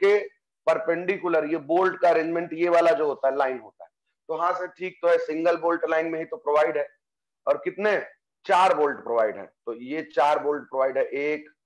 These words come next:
दो, तीन, चार, इधर भी चार provide है, ठीक है, एक, दो, तीन, चार। और क्या कह रहा है? कि बोल्ट के बीच की spacing जो है forty, sorry, single bolt line with pitch forty-five M M। आपको बताया था कि wide plate के connect,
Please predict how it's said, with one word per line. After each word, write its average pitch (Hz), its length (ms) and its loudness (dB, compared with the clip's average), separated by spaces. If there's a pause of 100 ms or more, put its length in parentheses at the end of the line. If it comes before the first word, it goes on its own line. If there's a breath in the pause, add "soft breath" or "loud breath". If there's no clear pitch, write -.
(100)
दो, 139 600 -4 (280)
तीन, 139 280 -8 (160)
चार, - 280 -4 (680)
इधर 175 260 2
भी 185 120 -4
चार 175 260 2
provide 147 400 2
है, 113 80 -8 (420)
ठीक 151 200 -10
है, 131 80 -6
एक, 120 380 -6
दो, 131 180 -6 (140)
तीन, 113 200 -14
चार। 90 220 -14 (640)
और 160 220 2
क्या 180 140 2
कह 175 160 2
रहा 160 140 2
है? 156 60 -8 (640)
कि 156 60 -10
बोल्ट 170 480 0
के 202 120 2
बीच 196 260 -8
की 208 200 -10
spacing 180 520 -6
जो 185 100 0
है 196 100 2
forty, 180 460 -8
sorry, 165 260 -4 (480)
single 156 340 -2
bolt 175 180 -2
line 185 200 -2
with 185 200 -4
pitch 175 160 -10 (100)
forty-five 160 580 -4
M 101 100 -8
M। 87 80 -20 (600)
आपको 147 260 -2
बताया 185 340 2
था 165 60 0
कि 156 160 -6
wide 156 420 2
plate 185 260 0
के 185 100 0
connect, 165 360 -2